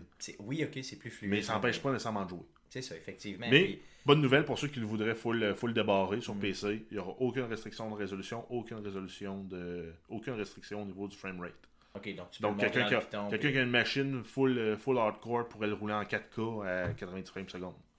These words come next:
Speaker 1: Puis il n'y a aucun problème.
Speaker 2: Non, le jeu va,
Speaker 1: Ok.
Speaker 2: va le permettre.
Speaker 1: Moi, moi, c'est quelque chose que je me
Speaker 2: Ben, moi, c'est un truc que, que
Speaker 1: je
Speaker 2: j'ai
Speaker 1: m'en fous complètement,
Speaker 2: ben, je m'en
Speaker 1: ça.
Speaker 2: fous de ces specs-là, mais j'aime ça quand même qu'il l'offre sur les gens, aux, aux gens sur P C.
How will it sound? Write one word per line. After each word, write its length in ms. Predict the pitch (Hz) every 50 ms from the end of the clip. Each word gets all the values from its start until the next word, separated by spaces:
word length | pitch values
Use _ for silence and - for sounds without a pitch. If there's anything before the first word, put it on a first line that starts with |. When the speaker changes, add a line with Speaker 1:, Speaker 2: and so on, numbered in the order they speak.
| _ _
Speaker 1:
Puis 120 | 110 101
il 60 | 90
n'y 60 | 92
a 40 | 87
aucun 180 | 87 - 101 92
problème. 320 | - 101 92 92 92 147 147 147 -
Speaker 2:
Non, 100 | 113 123 - -
le 80 | - 95
jeu 120 | 90 95 92
va, 140 | 92 92 92
Speaker 1:
Ok. 80 | 87 87
Speaker 2:
va 60 | 92
le 60 | 85
permettre. 260 | - 92 87 85 - - - _ _ - - - - - - -
Speaker 1:
Moi, 140 | - 214 - -
moi, 100 | 214 220
c'est 160 | - - -
quelque 120 | - -
chose 140 | - 135 -
que 140 | - - 92
je 140 | - 95 92
me 280 | 90 87 87 85 82 76 73 - _ _ _ _ _ -
Speaker 2:
Ben, 180 | 131 139 151 147
moi, 120 | 156 202
c'est 120 | 220 - 156
un 60 | 117
truc 160 | - 165 165
que, 160 | - 139 117
que 140 | 107 - 113
Speaker 1:
je 100 | 98 98
Speaker 2:
j'ai 60 | 107 107
Speaker 1:
m'en 100 | 107 104
fous 200 | - - - - _
complètement, 440 | - 185 170 - - - 120 123
Speaker 2:
ben, 40 | 98 -
je 20 | -
m'en 200 | 127 120 110 101
Speaker 1:
ça. 0 |
Speaker 2:
fous 240 | 98 - 220 247 190
de 40 |
ces 160 | 147 - - 131
specs-là, 400 | - - 117 - - 170 208 190
mais 140 | 143 117 104
j'aime 300 | 110 113 107 104 107 107
ça 160 | - - 113
quand 160 | - 120 110
même 140 | 120 139 131
qu'il 240 | - - 110 104 101
l'offre 180 | 117 135 135
sur 220 | - - 101 92 95
les 100 | 92 87
gens, 180 | 101 107 107 - 101
aux, 220 | 98 95 95 92 - -
aux 100 | 107 92
gens 140 | 90 107 110
sur 140 | - 92 -
P 160 | - 95 90
C. 180 | - 117 131